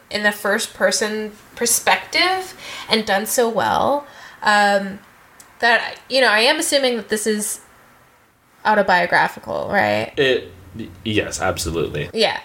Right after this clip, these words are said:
Speaker 1: yeah, I, okay. <laughs>
Speaker 2: Yeah.
Speaker 1: Yeah.
Speaker 2: There's there's no, there's no way you, like,
Speaker 1: <laughs>
Speaker 2: so correctly pinpoint, like,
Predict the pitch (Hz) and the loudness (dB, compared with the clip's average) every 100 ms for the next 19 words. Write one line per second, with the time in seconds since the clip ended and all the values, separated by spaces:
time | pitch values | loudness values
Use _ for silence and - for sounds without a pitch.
0 | - 262 240 185 196 226 240 240 233 226 | -12 -2 0 0 -2 0 0 2 2 4
1 | 208 - 494 494 - - - - 330 269 | 2 2 0 0 -6 -4 -2 0 2 0
2 | - - - - 95 87 - - - - | -2 -16 -10 2 2 2 -4 -8 -16 -12
3 | - 180 185 202 185 180 185 214 180 175 | -4 -2 0 0 0 -2 0 0 2 2
4 | 156 143 127 110 107 98 - - 277 - | 0 2 2 2 0 0 -4 -2 -2 0
5 | 120 117 120 117 113 113 110 - 110 104 | 2 2 2 2 2 0 -2 -2 0 0
6 | - 110 104 101 123 110 101 120 107 107 | 0 0 0 0 0 0 0 2 4 4
7 | 107 104 90 90 90 | 0 2 2 2 -2